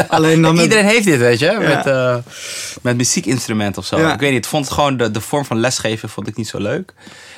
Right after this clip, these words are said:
Speaker 2: En toen heb ik het op een gegeven moment ook laten, laten vallen. En, eh,
Speaker 1: Ja.
Speaker 2: ja.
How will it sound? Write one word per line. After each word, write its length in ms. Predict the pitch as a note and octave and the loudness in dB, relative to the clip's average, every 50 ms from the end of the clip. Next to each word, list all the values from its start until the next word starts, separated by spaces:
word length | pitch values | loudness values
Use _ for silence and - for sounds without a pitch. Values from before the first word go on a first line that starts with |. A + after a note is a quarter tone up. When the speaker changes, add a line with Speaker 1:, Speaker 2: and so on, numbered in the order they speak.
| - - | -20 -16
Speaker 2:
En 160 | - - G2+ F#2+ | -10 -8 -6 -4
toen 100 | G2 A2 | -2 -2
heb 120 | G#2 G2 | -2 -4
ik 60 | - | -6
het 100 | - G2+ | -8 -10
op 60 | G2 | -8
een 60 | - - | -6 -6
gegeven 260 | - A2 F#2 - F2+ | -6 -6 -4 -6 -8
moment 240 | E2 - - - - | -6 -6 -8 -6 -6
ook 0 | |
laten, 240 | D2+ C2+ - - C#2+ | -8 -8 -8 -8 -8
laten 220 | C#2+ D#2+ E2+ - | -10 -10 -10 -10
vallen. 280 | - - - - - - - - - - - | -8 -6 -6 -4 -6 -8 -10 -14 -18 -16 -12
En, 220 | - C2+ C2 - - - | -12 -10 -10 -10 -10 -12
eh, 220 | - - - - | -12 -14 -10 -6
Speaker 1:
Ja. 60 | - C3+ | -4 -4
Speaker 2:
ja. 160 | B2+ - | -4 -6